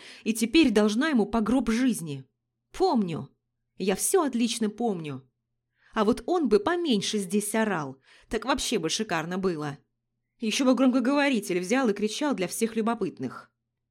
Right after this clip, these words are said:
«А мы поссорились, потому что с тобой никак иначе нельзя. Понятно?» Почти процедила и отвернулась. Гоблин. «Ты в любом случае сядешь. Только вот как, решать тебе.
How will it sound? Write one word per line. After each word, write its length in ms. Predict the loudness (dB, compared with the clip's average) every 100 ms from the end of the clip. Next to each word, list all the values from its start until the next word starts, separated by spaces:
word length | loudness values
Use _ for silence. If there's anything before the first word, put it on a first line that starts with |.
| _ _ _ _ -2
«А 100 | 4
мы 220 | 6 6
поссорились, 1000 | 6 4 0 2 4 4 2 -4 -8 -10 -4
потому 280 | 2 6 6
что 160 | 4
с 100 | 0
тобой 360 | 2 0 2 4
никак 340 | 4 4 2
иначе 380 | 2 2 2 0
нельзя. 500 | 2 0 0 -4 -6 _ _
Понятно?» 580 | 0 2 0 0 -4 -4 -14 _ _ _ _ _ _ -4
Почти 320 | -4 -2 -2
процедила 560 | 0 0 0 0 0
и 40 | 0
отвернулась. 760 | 0 2 2 0 -6 -10 -12 _ _ _
Гоблин. 640 | -8 0 0 0 -4 -6 -12 _ _ _ _ _ _ _ _ _ _ _ _ _ _
«Ты 160 | 0 2
в 80 |
любом 380 | 4 4 4 0
случае 440 | -2 -4 -4 -2 -4
сядешь. 720 | -2 -2 -2 -2 -4 -6 _ _
Только 260 | 0 2 2
вот 140 | 0
как, 380 | -2 -4 -4 -8
решать 420 | -2 -2 0 -2 0
тебе. 440 | -2 0 -2 -6